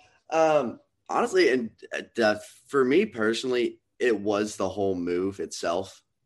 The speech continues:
Um, because, I mean, I've always had dreams on my own of, to be an actor and do my social media by itself too. Um, and to not only, like, go out there and do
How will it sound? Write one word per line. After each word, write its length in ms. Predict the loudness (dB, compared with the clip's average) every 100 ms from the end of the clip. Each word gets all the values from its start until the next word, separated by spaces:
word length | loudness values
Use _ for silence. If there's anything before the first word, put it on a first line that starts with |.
| -6
Um, 580 | -2 -2 -2 -6 -12 -16 _ _ _
because, 540 | -4 -4 -2 0 0 -2
I 40 |
mean, 140 | -4 -4
I've 120 | -6 _ _ _ _ -8
always 280 | -4 -4
had 300 | -2 -2 -2 -8
dreams 260 | -8 -6 -6
on 120 | -4
my 220 | -2 -2
own 240 | -2 -4 -6
of, 200 | -10 -12
to 120 | -12
be 340 | -6 -4 -2 -2
an 100 | 0
actor 440 | -2 -4 -8 -8
and 220 | -8 -6
do 100 | -4
my 120 | -4
social 340 | -4 -6 -6 -4
media 420 | -2 -2 -2 -4 _ _ _
by 140 | -4
itself 340 | -2 -4 -6 -4
too. 280 | -2 0 -2 _ _ _ _ -8
Um, 460 | -4 -2 -4 -10 -16 _ _ _ -10
and 80 | -4
to 80 |
not 180 | -2 0
only, 260 | 0 0 0
like, 220 | -2 -4
go 140 | -4
out 180 | -2 -4
there 140 | -8 -10
and 160 | -8
do 420 | -4 -2 -4 -6